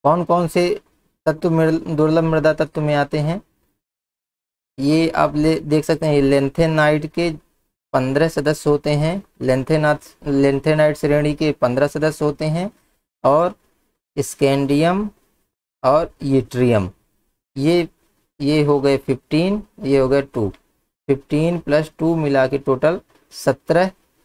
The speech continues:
तत्व होते हैं, जिन्हें हम lanthanide, ए, sorry, जिन्हें हम rare अर्थ minerals कहते हैं।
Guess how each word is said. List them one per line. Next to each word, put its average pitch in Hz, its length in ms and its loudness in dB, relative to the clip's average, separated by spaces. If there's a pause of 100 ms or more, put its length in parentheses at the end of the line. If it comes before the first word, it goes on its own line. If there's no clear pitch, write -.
(240)
तत्व 147 260 -2
होते 143 360 0
हैं, 151 200 0
जिन्हें 135 280 0
हम 165 220 -2 (420)
lanthanide, 139 640 0 (380)
ए, 135 140 -6 (300)
sorry, 113 180 0
जिन्हें 131 380 0
हम 175 300 -2
rare 143 320 2
अर्थ 151 300 0 (720)
minerals 131 400 0
कहते 123 360 0
हैं। 101 220 -6